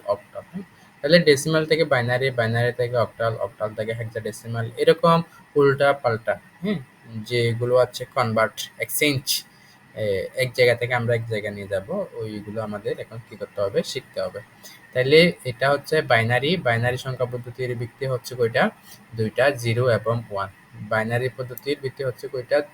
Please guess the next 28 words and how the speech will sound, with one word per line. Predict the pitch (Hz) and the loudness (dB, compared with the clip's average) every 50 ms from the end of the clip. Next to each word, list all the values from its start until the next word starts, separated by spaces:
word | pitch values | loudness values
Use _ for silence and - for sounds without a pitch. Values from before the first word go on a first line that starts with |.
| - | -14
টু। | - 147 135 127 117 117 - - - - - - - - - - | -6 0 0 0 0 -2 -8 -18 -20 -20 -20 -20 -20 -20 -12 -6
টু | 135 131 135 135 | -2 0 0 0
হলে | 135 139 139 139 143 170 | 0 0 0 2 2 2
তাহলে | 170 - 131 120 123 127 | 2 2 0 2 4 2
ওই | 123 123 - | 2 0 -2
সংখ্যাটা | 123 120 120 117 113 117 117 | -8 -4 -2 -2 0 0 0
হবে | 120 120 123 139 139 | -2 -2 -2 -4 -4
জিরো | 123 - - 104 104 113 113 | -6 -4 -6 -4 0 2 2
এবং | 107 101 104 117 147 170 170 - - | 2 2 0 -2 -2 -2 -6 -8 -14
ওয়ান। | 104 98 101 107 - - - | -14 -14 -14 -16 -20 -16 -8
এরপর | 123 135 143 - - 170 160 160 160 | -6 -6 -6 0 2 2 4 4 2
হচ্ছে | 151 151 - - 151 | -2 -6 -6 -6 -2
দেখেন | 143 127 - - 151 170 180 - - - - - - _ - - | -2 -2 -2 -2 -6 -8 -8 -10 -12 -20 -20 -20 -20 _ -4 0
দশমিক, | 131 127 127 - 143 147 151 165 175 175 - 135 131 | 0 0 2 0 0 2 2 2 2 0 -4 -6 0
দশমিক | 131 127 123 - 143 143 143 143 139 | 0 0 0 0 -6 -4 -4 -6 -6
সংখ্যা | - - 143 139 139 143 139 | -6 -10 -10 -2 -2 -2 -2
পদ্ধতির | 139 143 135 139 143 139 - 143 139 135 | -2 -4 -6 -6 -6 -4 -2 -2 -2 -2
ভিত-, | 139 139 135 135 - - 135 135 - | -4 -8 -10 -12 -14 -20 -20 0 2
দশমিকের | 127 123 123 - 139 143 143 - 151 139 143 | 2 2 2 0 -6 -6 -2 -2 -2 0 0
ভিত্তি | 143 131 - - 151 | -4 -6 0 0 0
হচ্ছে | 139 131 - - 135 - | 0 0 -4 -10 -2 2
দশ, | 131 135 170 240 - - - - - - - - | 4 4 4 4 2 -2 -12 -20 -20 -20 -20 -10
তাহলে | - 123 120 123 131 | -4 -4 0 2 2
এক | 123 117 - - | 0 0 -2 -4
থেকে | - 151 113 127 | -4 -4 -2 -4
নয় | 131 131 120 113 - | -6 -6 -6 -6 -8
পর্যন্ত। | 92 92 - 98 95 98 | -10 -12 -12 -14 -14 -14
অর্থাৎ | - - - 139 | -14 -4 -2 -2